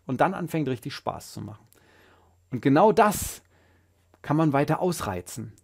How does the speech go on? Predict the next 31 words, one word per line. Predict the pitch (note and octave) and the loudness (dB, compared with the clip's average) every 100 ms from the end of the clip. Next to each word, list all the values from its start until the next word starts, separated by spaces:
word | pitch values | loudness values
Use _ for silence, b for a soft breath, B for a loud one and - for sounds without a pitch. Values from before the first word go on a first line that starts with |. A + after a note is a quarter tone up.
| - | -2
Diese | D#3 | 0
Schwelle | D3+ F3+ F#3 | 2 6 6
kann | E3 | 6
man | F3 F3 | 2 2
noch | F3+ - | 0 0
weiter | C#3+ E3+ E3 | 0 2 2
nach | D3+ C3+ | 2 0
oben | F3 D#3+ B2+ | 0 2 2
legen | A2+ B2+ F#3 B B B B | 2 0 -2 B B B B
und | D3 | -2
effizienter | - E3 D3+ D#3+ F3 A#2 | 0 0 2 4 4 2
werden. | G2 G#2+ | 0 -6
Es | - | 0
gibt | B3+ - | 0 4
auch | F#3+ D3 | 4 6
einen | D3 | 4
Nachteil, | C#3+ F3+ - A3+ B3+ | 2 0 0 0 2
muss | F3+ D3 | 0 0
ich | D#3 | 0
auch | D#3+ | -2
ganz | F#3 F#3 | -4 -2
klar | F#3 E3+ | 0 2
sagen. | E3 F#3 A3 B B B - | 2 0 -6 B B B -2
Es | D3 | 0
ist | G3 F#3 | 2 2
natürlich | D#3+ - D4+ G3+ A#3 - - - - | 0 6 6 8 4 0 -10 -4 6
limitiert | D3 F3+ E3+ C#3+ - F3 B3+ - | 8 8 6 2 0 -2 -2 -4
auf | - | -6
die | D3 | -4
aktuellen | A2+ - D#3 E3 C#3+ | -4 -4 -2 0 4
Leads. | A3+ F3+ - | 2 0 -8